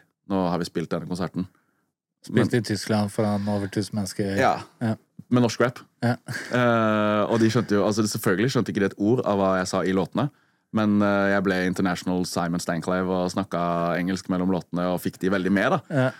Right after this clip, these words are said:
Speaker 1: Og shoutouten til det tyske publikummet må være på at liksom, hva enn jeg sa, så bare var de rett på, liksom. Sånn var det liksom en hånd opp, så hadde alle en hånd opp. Var det liksom, si dette, så sa alle dette, og helt sjukt, liksom. Og så mye god energi fra crowd.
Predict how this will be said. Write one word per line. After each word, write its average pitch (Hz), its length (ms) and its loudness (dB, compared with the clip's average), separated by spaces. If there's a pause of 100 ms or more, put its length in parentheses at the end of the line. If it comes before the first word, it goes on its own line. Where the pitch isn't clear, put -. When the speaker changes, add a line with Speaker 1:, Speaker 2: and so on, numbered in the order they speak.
(220)
Speaker 1:
Og 110 440 2
shoutouten 92 540 -2
til 101 140 2
det 98 100 0
tyske - 220 -4
publikummet 104 420 2
må 98 140 4
være 92 180 0
på 92 140 -4
at - 100 -6
liksom, 92 300 -2 (340)
hva 113 220 0
enn 107 180 2
jeg 101 160 2
sa, 101 220 0 (460)
så 110 140 -2
bare 92 220 2
var 85 160 0
de 95 120 0 (100)
rett - 420 -4
på, 85 160 -2
liksom. 110 300 -2 (400)
Sånn 104 200 0
var 95 140 2
det 104 80 0
liksom 101 220 -4
en 95 180 0
hånd 98 140 0
opp, 110 100 -4
så 104 140 0
hadde 95 160 -2 (100)
alle 90 320 0
en 87 160 -4
hånd 85 160 -4
opp. - 120 -12 (100)
Var 90 180 -2
det 98 80 -2
liksom, 92 320 -2
si 98 160 -2
dette, 95 240 -4
så 104 80 -6
sa 92 240 -2
alle 90 180 -2
dette, 85 380 -6
og 92 400 -2 (640)
helt 92 320 -4
sjukt, - 400 -4
liksom. 147 240 -2 (400)
Og 117 100 -4
så 107 140 0 (140)
mye 101 200 2
god 92 220 0
energi 90 260 -2
fra 85 240 -2
crowd. 101 300 -2